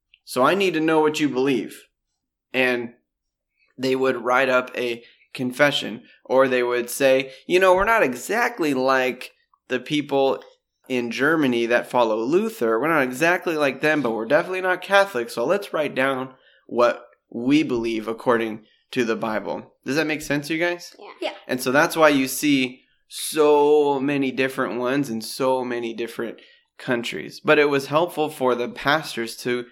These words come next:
Speaker 1: to teach the people in their church biblical doctrine according to these Reformed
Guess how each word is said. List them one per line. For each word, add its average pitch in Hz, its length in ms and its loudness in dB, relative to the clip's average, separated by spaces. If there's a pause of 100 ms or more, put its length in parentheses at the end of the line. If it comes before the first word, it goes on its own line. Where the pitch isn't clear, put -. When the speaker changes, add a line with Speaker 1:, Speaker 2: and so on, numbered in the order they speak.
(300)
Speaker 1:
to 123 120 -8
teach 156 360 -6
the 123 120 -4
people 127 380 -4
in 113 180 -6
their 110 200 -8
church - 680 -6 (560)
biblical 123 420 -2
doctrine 123 440 0
according 131 500 -2
to 127 200 -4
these 117 320 -6
Reformed 123 840 -2